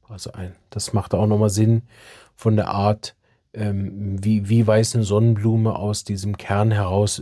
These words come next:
wie sie wachsen wird, soll, darf und auch individuell bleibt, entgegen der Schwerkraft zum Beispiel. Also, ne? Sehr,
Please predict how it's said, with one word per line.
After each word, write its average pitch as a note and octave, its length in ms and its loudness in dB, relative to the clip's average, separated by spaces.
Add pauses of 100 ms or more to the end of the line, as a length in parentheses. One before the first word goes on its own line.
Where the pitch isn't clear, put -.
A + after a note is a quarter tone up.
wie G2 200 -4
sie G2 200 -2
wachsen A2 640 -2
wird, A2+ 540 2 (160)
soll, G#2 320 2
darf G#2+ 420 0 (540)
und G#2+ 100 -2
auch G2 60 -2
individuell G2+ 600 0
bleibt, G#2 440 0
entgegen G#2 440 0
der G2+ 120 4
Schwerkraft - 680 -6
zum E2 160 -10
Beispiel. - 460 -16
Also, F2+ 320 -12
ne? B2 120 -4 (1600)
Sehr, C#3 320 6